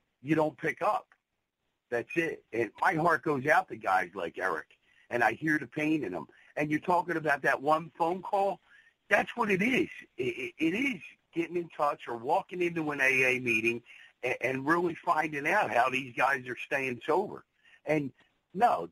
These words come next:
there's no cure. I don't believe in a cure. I believe it, it, it, that you have, uh,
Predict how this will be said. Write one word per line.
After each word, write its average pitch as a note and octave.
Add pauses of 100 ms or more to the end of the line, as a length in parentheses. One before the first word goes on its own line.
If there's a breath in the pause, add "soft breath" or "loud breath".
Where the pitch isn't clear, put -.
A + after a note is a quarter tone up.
there's F3
no G#3 (140)
cure. F2
I F3+
don't G#3+
believe F#3
in G#2+
a F2+
cure. D#2 (220)
I C#3
believe D#3
it, C3+ (180)
it, A#2
it, A#2+ (240)
that A2+
you D#3
have, C#3 (1400 soft breath)
uh, F#2+